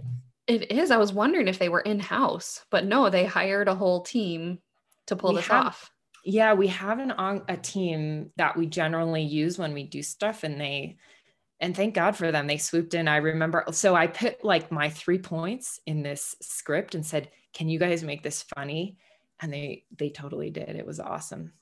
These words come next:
Speaker 1: Well, it makes sense because think of how much time and money they would invest to fly you all together and put you all
Speaker 2: Yeah.
Speaker 1: up in hotels. And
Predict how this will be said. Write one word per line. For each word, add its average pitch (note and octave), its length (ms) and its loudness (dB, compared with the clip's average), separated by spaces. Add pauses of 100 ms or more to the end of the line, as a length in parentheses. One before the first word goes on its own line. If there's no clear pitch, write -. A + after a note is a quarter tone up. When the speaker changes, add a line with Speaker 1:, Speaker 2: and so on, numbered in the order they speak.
Speaker 1:
Well, C#4 160 2
it A#3+ 80 2
makes A3 280 -2
sense F#3+ 280 -4
because F#3+ 300 -6
think G#3 260 -4
of G3 140 -2
how F#3 200 -4
much F#3+ 540 -2
time F3 720 -4 (480)
and F#3 260 -2
money F3+ 280 2
they F3 140 2
would F3 140 -2
invest E3+ 480 -2
to F#3 80 -4
fly E3 360 0
you E3+ 240 -2
all D#3+ 480 -2 (160)
together A#3+ 720 0 (400)
and F#3+ 100 -6
put G#3 140 0
you F#3+ 120 4
all F3 140 6
Speaker 2:
Yeah. E3+ 60 2
Speaker 1:
up D#3+ 120 -2
in E3 80 -2
hotels. A3 760 0
And E3 240 -8